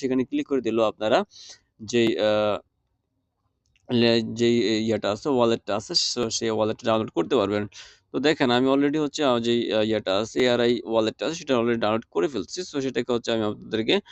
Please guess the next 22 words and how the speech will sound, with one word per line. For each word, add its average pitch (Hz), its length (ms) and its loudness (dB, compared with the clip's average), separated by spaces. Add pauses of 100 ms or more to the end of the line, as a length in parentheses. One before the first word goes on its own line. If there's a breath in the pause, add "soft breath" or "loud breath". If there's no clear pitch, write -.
(300 loud breath)
totally 135 340 4
প্রসেসটা 117 340 -4
দেখাবো। 98 380 -4
তো 117 160 -8
আমি 127 240 2
just 135 240 -4
এখান 131 140 -2
থেকে 127 120 2
মিনিমাইজ 120 300 2
করলাম। 90 340 -4
মিনিমাইজ 123 320 0
করে 139 240 -4
হচ্ছে 117 280 -4
দেখেন, 113 400 -4
আমার 120 220 -2
এইখানে, 113 360 -2 (600 loud breath)
আহ, 113 280 0
আমি 117 160 2
যে 117 180 0
ওয়ালেটটা 110 360 0
ডাউনলোড 110 380 0
করেছি, 120 380 -2